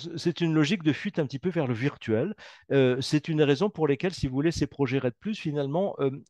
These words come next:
fonctionnent assez mal. Ils ne produisent pas toujours des phénomènes, euh, de déplacement ou d'exclusion des populations. Cela peut arriver notamment sur la question des aires protégées,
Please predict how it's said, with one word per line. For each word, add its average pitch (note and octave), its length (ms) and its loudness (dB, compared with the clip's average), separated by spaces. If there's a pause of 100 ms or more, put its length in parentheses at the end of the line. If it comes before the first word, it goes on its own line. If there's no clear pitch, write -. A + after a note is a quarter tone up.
fonctionnent D#3 400 0
assez D#3 240 2
mal. C3 380 0 (140)
Ils E3 180 4
ne D3+ 420 4
produisent F3+ 460 0
pas G#3 200 2
toujours E3 600 -2
des A#2 240 2
phénomènes, C#3 640 0 (400)
euh, A2+ 400 6
de A#2 140 0
déplacement C#3+ 680 0
ou A#2 120 -4
d'exclusion B2+ 420 0
des A#2+ 80 2
populations. A2 600 -2
Cela D3 260 4
peut D3+ 180 4
arriver C#3 300 2
notamment B2+ 320 -2
sur A#2 100 -6
la A2 60 -2
question A2+ 260 -4
des G#2 140 -2
aires G#2+ 100 -4
protégées, G2+ 480 -4